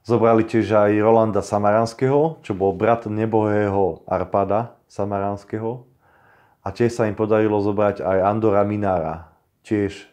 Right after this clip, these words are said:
člen, ktorý pradoval, e, pracoval pod Freddy Naďom v tej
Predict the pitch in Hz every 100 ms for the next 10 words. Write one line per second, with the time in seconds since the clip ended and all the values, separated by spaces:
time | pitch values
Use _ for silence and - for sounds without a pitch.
0 | _ - 104 104 104 101 - - 101 95
1 | 95 98 98 95 92 - 101 101 95 98
2 | 95 101 95 95 90 - 98 98 92 95
3 | 101 104 101 - - - - _ _ 101
4 | 92